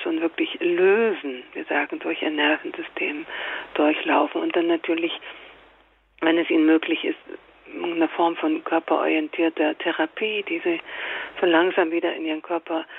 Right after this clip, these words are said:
zurückkommen lässt, weil Sie haben das sehr ehrlich gesagt und das berührt mich, dass, äh, Sie sich so in den Glauben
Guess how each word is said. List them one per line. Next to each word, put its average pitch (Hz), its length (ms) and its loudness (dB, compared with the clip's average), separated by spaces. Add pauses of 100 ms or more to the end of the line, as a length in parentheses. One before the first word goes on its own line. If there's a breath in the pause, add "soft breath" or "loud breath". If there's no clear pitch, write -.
(540 loud breath)
zurückkommen 165 600 0
lässt, 160 360 0
weil 175 400 2 (480 loud breath)
Sie 185 160 -4
haben 254 160 2
das 233 160 0 (540)
sehr 196 160 2
ehrlich 240 320 0
gesagt 220 400 -2
und 180 100 -8
das 190 120 -10
berührt 208 480 -4
mich, 156 220 -8
dass, 175 140 -2 (160)
äh, 170 300 -4
Sie 180 120 -4
sich 185 180 -2 (1080 loud breath)
so 196 80 -2
in 185 120 0
den 185 120 2
Glauben 208 680 0